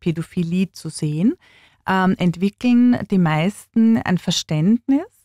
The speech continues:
und tatsächlich auch mitunter ein Interesse.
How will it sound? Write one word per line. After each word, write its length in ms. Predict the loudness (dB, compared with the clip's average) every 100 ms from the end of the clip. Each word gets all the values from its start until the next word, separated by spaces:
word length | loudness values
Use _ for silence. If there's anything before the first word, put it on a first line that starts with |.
| _ _ _ _
und 420 | -2 2 2 0
tatsächlich 580 | -4 -4 -4 -6 -6 -4
auch 140 | -2 -2
mitunter 420 | -2 -2 -4 -2
ein 140 | -2
Interesse. 800 | 0 -2 -2 -2 -4 -4 -2 -2